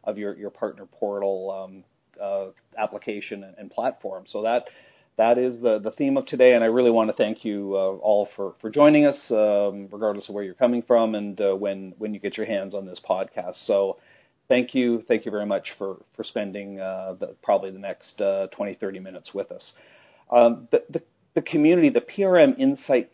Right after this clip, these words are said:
community, just to give you some context, um, is a place for channel and, uh, partner professionals to come and get engaged,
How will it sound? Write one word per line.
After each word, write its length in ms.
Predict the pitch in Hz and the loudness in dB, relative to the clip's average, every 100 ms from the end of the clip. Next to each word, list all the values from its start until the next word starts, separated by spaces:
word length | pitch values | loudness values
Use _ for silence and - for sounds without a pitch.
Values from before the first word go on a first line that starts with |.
| - | -14
community, 500 | 107 107 131 139 104 | -8 0 2 2 -2
just 220 | 104 - | -6 -10
to 60 | 120 | -4
give 180 | 117 107 | -4 -4
you 60 | |
some 200 | - 98 | -6 -12
context, 880 | 98 113 107 117 - 95 - - - | -6 -2 -2 -2 -6 -6 -8 -10 -6
um, 400 | - 110 104 107 131 | 0 2 0 -2 -4
is 140 | 123 | -2
a 40 | |
place 420 | 127 - 107 113 - | 0 0 0 -2 -8
for 300 | - 101 98 - | -2 0 -2 -6
channel 600 | - 113 110 110 147 - _ _ - | -4 0 2 2 0 -2 _ _ -4
and, 260 | 113 113 107 | -2 0 4
uh, 120 | 101 | 2
partner 440 | - 117 113 135 | 2 0 0 -2
professionals 800 | 135 131 - 117 - 107 101 101 - | -4 -6 2 2 2 -4 -6 -6 -8
to 80 | |
come 320 | - 117 107 107 | -6 -2 -2 -4
and 240 | 95 95 | -8 -6
get 180 | 110 107 | -4 -2
engaged, 720 | 113 107 104 95 117 143 - | -2 -4 -4 -4 -4 -8 -16